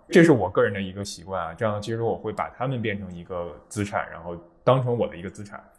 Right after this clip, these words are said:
当然背后我会有很多对于它的这个支出。那这样的话，我就会，比如说我那个活钱，然后真正的能够自己用到的钱，可能有，有五十万，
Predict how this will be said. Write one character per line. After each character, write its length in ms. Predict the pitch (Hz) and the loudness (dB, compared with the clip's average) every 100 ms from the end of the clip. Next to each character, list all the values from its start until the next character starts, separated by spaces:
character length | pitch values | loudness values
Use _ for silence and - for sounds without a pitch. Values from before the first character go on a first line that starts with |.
| - | 0
当 120 | 113 | 4
然 80 | 117 | 6
背 140 | 123 | 6
后 120 | 120 | 6
我 120 | 110 85 | 4 0
会 160 | 107 | -8
有 100 | 92 | -10
很 160 | 95 90 | -10 -14
多 180 | 82 85 85 | -16 -16 -6
对 100 | 101 | -4
于 80 | 98 | -4
它 160 | - | -4
的 80 | 95 | -6
这 120 | 92 | -8
个 100 | 85 | -16
支 160 | 82 98 | -14 -14
出。 340 | - 104 101 - _ _ _ | -8 -6 -6 -10 _ _ _
那 100 | 104 | 0
这 140 | 101 | 6
样 120 | 139 110 | 8 6
的 60 | |
话， 140 | 101 104 | 0 -4
我 160 | 85 | -6
就 120 | 82 | -12
会， 300 | 87 104 92 85 _ _ - | -10 -6 -4 -6 _ _ -2
比 60 | |
如 80 | 104 | 6
说 160 | 113 120 | 8 10
我 140 | 104 | 8
那 160 | 98 101 | 4 -2
个 480 | 95 92 87 85 80 - _ _ | -2 -2 -4 -6 -10 -20 _ _
活 200 | - 113 | -2 4
钱， 300 | 110 101 92 | 4 4 0
然 120 | 98 92 | 0 -4
后 160 | 101 | -2
真 200 | 95 135 | 2 2
正 100 | 139 | 2
的 80 | 113 | -4
能 160 | 95 98 | -8 -8
够 100 | 107 | -8
自 120 | 120 | -6
己 100 | 95 | -4
用 160 | 143 | -4
到 140 | 131 87 | -2 -4
的 60 | |
钱， 180 | 85 82 76 - | -6 -16 -18 -18
可 60 | |
能 120 | 85 85 | -16 -12
有， 120 | 78 - 50 - - - | -12 -12 -14 -18 -20 -12
有 160 | 87 | -8
五 120 | 90 85 | -6 -6
十 140 | - | 0
万， 180 | 98 | 2